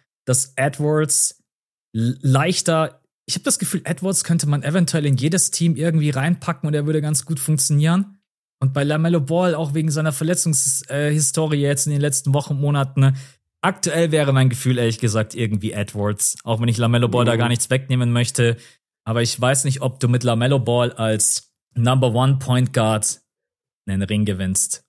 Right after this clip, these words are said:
Speaker 1: Und da sehe ich eher Edwards vielleicht als erste Scoring Option mit dem elitären Point Guard an seiner Seite im guten Fünfer. Deswegen ist meine Antwort Edwards, der Ant-Man.
Speaker 2: Ja, ich gehe auch mit Ant und ich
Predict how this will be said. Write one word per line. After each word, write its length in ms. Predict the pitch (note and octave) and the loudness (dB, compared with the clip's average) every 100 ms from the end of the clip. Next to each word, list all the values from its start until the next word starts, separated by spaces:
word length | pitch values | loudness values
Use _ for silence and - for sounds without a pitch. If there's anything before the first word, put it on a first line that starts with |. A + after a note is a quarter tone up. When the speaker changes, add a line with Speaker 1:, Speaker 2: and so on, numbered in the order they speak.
| _ | _
Speaker 1:
Und 100 | G#2+ | -2
da 100 | G#2 | 0
sehe 180 | A#2 A#2 | 0 0
ich 160 | A2 | 0
eher 260 | B2 A#2+ - | 0 0 0
Edwards 680 | B2+ A#2+ A#2 A2+ - - _ | -4 0 -2 0 -2 -4 _
vielleicht 400 | - A#2 A2 - | -4 -2 -2 -4
als 340 | A2+ G#2+ - - - _ _ - | -4 -2 -2 -4 -12 _ _ 0
erste 260 | C3+ C3+ | 2 2
Scoring 380 | C3 - B2+ B2+ | -2 0 0 0
Option 480 | B2+ A#2 - A2+ G#2 | -2 -2 -2 -2 -2
mit 160 | A2+ A2 | -6 -6
dem 100 | A2+ | -4
elitären 480 | A#2 A#2 - A2 G#2+ | 0 0 2 0 0
Point 240 | A#2 A2+ A2 | 0 -2 0
Guard 160 | G#2 | -2
an 120 | G#2 | 0
seiner 220 | G#2 G#2 G2+ | 0 0 0
Seite 360 | G#2+ A2 A2+ | 0 0 -2
im 100 | G2+ | -4
guten 260 | G2+ G2+ A2 | -4 -4 -6
Fünfer. 460 | - G#2+ G2 G2+ G2+ - _ | -2 -2 0 -4 -4 -20 _
Deswegen 260 | D3 C#3 E3+ | 0 2 2
ist 80 | C#3+ | 4
meine 200 | D3+ C3 | 2 2
Antwort 520 | C3+ C3+ A#2 G#2+ - _ | 0 0 -2 -2 -8 _
Edwards, 600 | A2 A2 A2 G#2 - - | -4 -2 -2 -2 -2 -2
der 120 | A#2 | -4
Ant-Man. 520 | A2+ A2+ A#2 A2 G#2+ - _ _ _ _ _ _ _ | -2 -4 -2 -2 -2 -6 _ _ _ _ _ _ _
Speaker 2:
Ja, 260 | B2+ C3 - | -2 -2 -2
ich 140 | C#3+ - | -6 0
gehe 120 | D#3+ | 2
auch 120 | E3+ | 2
mit 180 | E3+ E3+ | 2 0
Ant 320 | E3 F3 F#3 - | 2 2 0 -2
und 200 | D3+ D3+ | -2 -2
ich 280 | - - | -4 -14